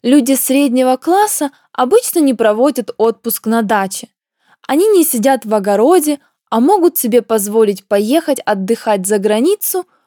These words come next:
хоть это и не обязательно. В развитых странах средний класс составляет шестьдесят-восемьдесят процентов населения. Многие экономисты считают, что в России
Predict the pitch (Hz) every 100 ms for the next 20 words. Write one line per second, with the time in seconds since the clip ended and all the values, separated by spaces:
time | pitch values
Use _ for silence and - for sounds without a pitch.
0 | _ _ - 403 381 - 285 - 294 285
1 | 226 214 202 196 175 - 202 214 _ _
2 | _ _ _ _ _ _ - 220 269 262
3 | 254 220 254 - - 403 427 269 - _
4 | - 262 277 226 254 311 370 392 - 247
5 | - 262 302 381 359 - - 269 226 233
6 | 254 - 311 214 196 202 254 247 214 190
7 | 196 214 190 240 247 403 403 381 330 -
8 | - 240 254 - 233 196 180 180 220 _
9 | _ _ _ _ _ 220 240 277 247 262
10 | - 247 254 254 285 392 453 - 240 -
11 | 233 294 294 285 - 233 208 202 226 226
12 | - - 415 392 254